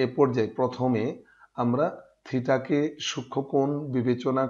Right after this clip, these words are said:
করে কিছু ত্রিকোণমিতিক সমীকরণের সমাধান করব। তার মধ্যে এই কয়েকটি এখানে তুলে আনা হয়েছে, যেমন টু cos square theta equal to one plus two sin square theta। খ নম্বরে আছে টু sin square theta minus three cos theta equal to zero, এবং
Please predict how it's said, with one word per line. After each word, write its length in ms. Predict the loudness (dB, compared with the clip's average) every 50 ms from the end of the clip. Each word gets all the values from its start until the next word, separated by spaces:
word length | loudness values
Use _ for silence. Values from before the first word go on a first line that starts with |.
| 0 0
করে 200 | 2 2 2 2 0 0
কিছু 200 | -4 -6 -4 -4 -4 -4 -2
ত্রিকোণমিতিক 560 | -4 -4 -2 -2 0 0 0 -2 -2 -4 -6 -4 -4
সমীকরণের 500 | -4 -2 -2 -2 -2 -2 0 0 -2 -2 -2
সমাধান 320 | -2 -2 -2 -2 -2 -4 -4 -6
করব। 160 | -6 -6 -2 -2 -2 0 0
তার 140 | 0 0 2 0
মধ্যে 280 | -2 -2 0 0 0 0 -2 -4 -10 -20 -20 -20 -20 -20 _ _ _ _ _ -2
এই 200 | 2 2 4 2 2 0 0 2
কয়েকটি 320 | 4 4 4 2 2 2 2 4
এখানে 220 | 4 2 2 0 0 0
তুলে 140 | 0 0 0 2
আনা 120 | 2 0 0 0
হয়েছে, 280 | 2 2 2 2 2 0 0 2 2
যেমন 220 | 2 2 2 0 0 -2 -4
টু 80 | -6 -6 -4
cos 140 | -6 -8 -10 -8
square 220 | -4 -2 -2 -2 -2
theta 160 | -4 -2 -2 -2
equal 180 | -2 -2 -2 -4 -2
to 60 | -2 -2 -2
one 100 | -2 -2 -4
plus 180 | -4 -6 -6 -4 -4
two 120 | -6 -6 -4 -2
sin 140 | -2 -4 -4 -4
square 220 | -4 -6 -6 -4 -4
theta। 220 | -4 -2 -2 -4 -4 -6 -10 _ _ _ _ _ -6
খ 20 | -2 0 2 4
নম্বরে 280 | 4 4 4 4 4 4 2 -2
আছে 140 | -4 -6 -6 -6
টু 80 | -4 -6 -4 -2
sin 140 | -2 -2 -4 -4
square 200 | -6 -6 -6 -4
theta 180 | -6 -4 -2 0 0
minus 240 | 0 0 -2 -2 -4 -6 -6
three 180 | -4 -4 -2 -2
cos 140 | -2 -4 -4 -4
theta 180 | -6 -4 -2 -2 -2
equal 180 | 0 0 -2 -2 -2
to 60 | -2 -2 0
zero, 240 | 2 4 4 4 4 2 0 -6 -16 _ _ -20 -20 -20 -20 _ _ -4
এবং 120 | 0 0